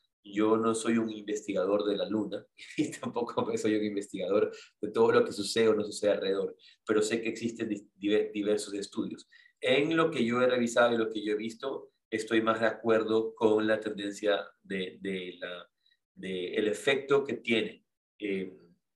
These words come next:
catalizador, porque no es un efecto ni positivo ni negativo.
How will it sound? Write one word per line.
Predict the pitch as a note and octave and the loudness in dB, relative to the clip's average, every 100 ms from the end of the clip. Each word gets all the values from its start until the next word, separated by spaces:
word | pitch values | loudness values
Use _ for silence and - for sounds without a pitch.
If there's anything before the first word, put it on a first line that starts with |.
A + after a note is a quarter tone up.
| _ _ | _ _
catalizador, | E3+ F3 F3+ E3 - C#3 B2+ A2 | 6 8 6 6 6 6 6 4
porque | A#2 - | -2 -2
no | D3+ | -2
es | F3+ | 0
un | F3+ | -2
efecto | D#3 D#3+ E3 D3 | -2 -2 -2 -4
ni | C#3+ | -2
positivo | C#3 B2+ - D3 D3+ | -6 -4 0 0 0
ni | |
negativo. | C#3+ C3 B2 - - | -2 -4 -6 -8 -12